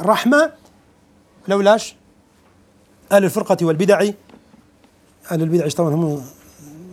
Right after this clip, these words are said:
ظلم يعني، يستم يعني، رحمة يعني ضلي دانية. أوان وهاتي ذا جيشتن. على مستقل هركس اللي أخوي تبعي كستر ناكت.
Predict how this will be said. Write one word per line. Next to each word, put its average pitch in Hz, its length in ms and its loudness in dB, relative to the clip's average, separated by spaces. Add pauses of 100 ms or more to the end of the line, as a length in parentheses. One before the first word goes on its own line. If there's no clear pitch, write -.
(360)
ظلم 165 300 2
يعني، 151 220 -2
يستم 170 280 -4
يعني، 156 380 -4 (260)
رحمة 156 260 -8
يعني 151 120 -4
ضلي 143 160 -6
دانية. 123 320 -8 (680)
أوان 302 220 4
وهاتي 262 240 0
ذا 202 80 0
جيشتن. 151 320 -8 (560)
على 185 140 -8
مستقل 214 360 -4
هركس 208 300 -2
اللي 185 120 0
أخوي 233 200 -2
تبعي 196 260 0
كستر 190 260 -6
ناكت. 156 320 -4